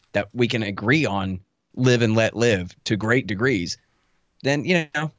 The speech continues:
things can get worse and worse. Um, there's a lot to fight about as far as it is right now in terms of who controls all this money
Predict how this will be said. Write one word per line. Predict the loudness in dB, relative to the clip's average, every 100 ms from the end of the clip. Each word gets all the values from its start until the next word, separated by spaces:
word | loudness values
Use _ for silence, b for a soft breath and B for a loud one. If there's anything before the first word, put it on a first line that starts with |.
| _
things | -2 0 0
can | 2 2 4
get | 2 2
worse | 0 0
and | -2 -2
worse. | -4 -6 -8 _ _ _ _ _ _ _ _ _ _ _ _ -4
Um, | -2 -2 -6 2
there's | 2 4 0 -2
a |
lot | 2 4 2
to | 2
fight | 4 4
about | 4 2 2 -4 -10
as | -4
far | 2 2
as | 2
it | 0
is | 0 0 2
right | 2
now | 2 0 0
in | -4
terms | -2 -2 -2 -2
of | -2
who | -2
controls | 0 2 2 4
all | 4
this | 4 2
money | 2 2